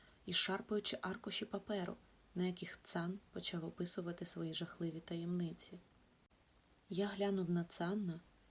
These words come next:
і побачив, що той перебуває вже поза межами здорового глузду. Він сліпо дивився кудись скляним поглядом вибалушених синіх очей, а його нестямна гра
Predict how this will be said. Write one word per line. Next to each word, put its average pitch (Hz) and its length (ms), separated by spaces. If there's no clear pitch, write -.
і 196 80
побачив, 190 600
що - 100
той 226 140
перебуває 220 520
вже 214 180
поза 202 280
межами 185 520
здорового 165 580
глузду. 160 560
Він 185 120
сліпо 240 340
дивився 220 520
кудись 185 360
скляним 185 460
поглядом 170 640
вибалушених 175 800
синіх 175 420
очей, 180 440
а 180 100
його 185 220
нестямна 180 540
гра 170 300